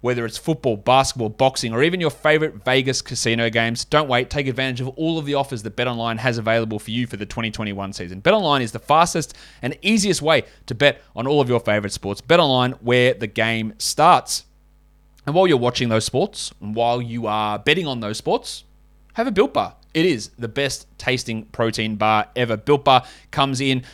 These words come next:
nine standard delicious flavors, but they bring out all these special ones. They've got cookie chunk and grasshopper cookie, and there's a strawberry puff one that's coming out at the moment,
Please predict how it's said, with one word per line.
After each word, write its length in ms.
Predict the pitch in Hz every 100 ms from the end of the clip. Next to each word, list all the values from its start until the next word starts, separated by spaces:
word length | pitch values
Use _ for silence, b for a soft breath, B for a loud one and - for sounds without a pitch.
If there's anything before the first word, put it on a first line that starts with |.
| -
nine 460 | 131 151 175 185
standard 460 | 175 - 147 160 147
delicious 420 | 131 139 135 123
flavors, 400 | - 104 107 190
but 160 | - 113
they 80 | 110
bring 260 | 123 127
out 260 | 117 113 110
all 100 | 120
these 180 | 107 104
special 400 | - - 110 110
ones. 180 | 98 95
They've 100 | 95
got 80 | -
cookie 260 | 131 110
chunk 400 | 104 113 110 104
and 160 | 95 95
grasshopper 540 | 110 113 - 101 101
cookie, 280 | - 110 110
and 80 | 101
there's 120 | 95
a 60 | 92
strawberry 440 | - 110 110 104
puff 340 | - 110 101
one 140 | 110 107
that's 160 | 104
coming 300 | - 110 107
out 120 | 107 104
at 60 |
the 80 | 107
moment, 300 | 107 110